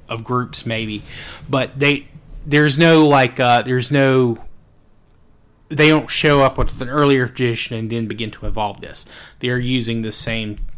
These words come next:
tools throughout this period. They show up with them there, and they're,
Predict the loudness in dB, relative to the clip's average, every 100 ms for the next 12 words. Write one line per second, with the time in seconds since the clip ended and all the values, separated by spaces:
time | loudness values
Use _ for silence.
0 | -14 -18 -2 4 4 2 -10 -12 -12 -10
1 | -6 -6 -6 -10 -10 -10 -12 -12 -18 -20
2 | _ -20 -20 -20 -10 -6 -2 2 2 4
3 | 4 4 2 0 0 -4 -6 -8 -4 -6
4 | -8